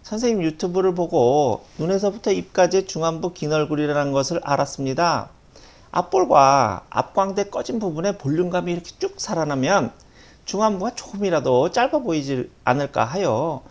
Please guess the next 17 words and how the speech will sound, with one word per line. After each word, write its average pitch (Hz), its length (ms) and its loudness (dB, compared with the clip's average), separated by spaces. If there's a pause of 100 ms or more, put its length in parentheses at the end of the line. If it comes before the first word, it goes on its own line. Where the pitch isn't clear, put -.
(280)
풀페이스 196 580 0
지방이식과 120 1040 2 (320)
팔자 - 500 -6
쪽 - 240 -4
채우는 196 440 -2
방법에 147 380 -2
대해서 151 320 -2
문의드립니다." 151 1120 -4 (1120)
하고 110 640 -2 (100)
질문을 135 640 0
하셨습니다. 135 960 0 (1000)
이 214 200 2
여성분의 170 760 4
얼굴 107 320 2
외곽선은 123 840 0
정확히 110 500 -6
달걀, 117 480 0